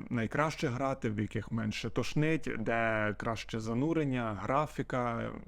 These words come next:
ну, оце все. Я думаю, ви зрозуміли, ну, і якісь характеристики, е, від, е, гаджета, наскільки він практичний, наскільки він з якісних матеріалів зроблений,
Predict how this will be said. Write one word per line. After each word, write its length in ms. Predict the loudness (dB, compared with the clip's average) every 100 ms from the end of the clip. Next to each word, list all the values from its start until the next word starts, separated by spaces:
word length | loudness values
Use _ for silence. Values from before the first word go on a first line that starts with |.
| -10 -6 0
ну, 220 | 2 2 -6 -12 -4
оце 200 | -2 0
все. 300 | -2 -2 -4 -6 -16 -18 -18 -14 -2
Я 80 | 2
думаю, 420 | 4 6 6 6
ви 140 | 4 2
зрозуміли, 560 | 2 0 2 2 2
ну, 160 | 2 2
і 120 | 2
якісь 400 | 2 2 0 -2
характеристики, 1160 | -4 -6 -4 0 2 0 -2 0 2 2 -2 -6 -12 -14 -14 -12 -12 -14 -12 -2
е, 520 | 0 0 0 0 0 2
від, 300 | 2 2 2
е, 300 | 4 4 2
гаджета, 520 | 4 2 2 -2 0
наскільки 500 | 0 0 0 2 2
він 160 | 0
практичний, 680 | 0 -4 2 4 4 4 4
наскільки 560 | 4 2 2 2 2 2
він 460 | 4 4 2 0 -4
з 180 | 0 4
якісних 560 | 4 2 -4 -4 -2
матеріалів 500 | -2 4 4 4 2
зроблений, 500 | 4 4 4 2 0